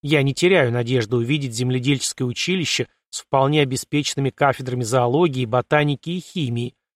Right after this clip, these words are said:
или школу торгового мореходства с кабинетами астрономии, метеорологии и естественной истории моря, или,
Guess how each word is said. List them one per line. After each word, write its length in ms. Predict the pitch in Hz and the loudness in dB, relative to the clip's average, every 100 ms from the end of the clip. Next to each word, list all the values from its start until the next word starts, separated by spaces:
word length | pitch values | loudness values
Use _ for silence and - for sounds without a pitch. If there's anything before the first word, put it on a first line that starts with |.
| _ - | _ -2
или 220 | 277 240 | 2 2
школу 440 | - - 262 233 | 0 0 0 2
торгового 480 | 147 160 160 214 202 | 2 2 2 2 4
мореходства 760 | 165 165 156 - 143 151 - 139 | 4 4 2 0 2 2 0 -8
с 80 | |
кабинетами 500 | - 135 143 139 131 | -4 0 2 0 0
астрономии, 600 | 131 - 131 127 156 170 139 | -2 0 0 4 4 2 0
метеорологии 840 | 127 135 131 131 143 180 143 127 _ _ - | 0 2 4 4 4 4 0 -6 _ _ -6
и 80 | |
естественной 720 | 139 135 - 160 147 - 143 151 | -4 -4 -2 -2 -2 -2 -2 -2
истории 380 | - 147 143 | 0 2 2
моря, 400 | 190 165 127 - _ _ _ _ | 2 0 0 -2 _ _ _ _
или, 340 | 180 262 175 | 2 4 4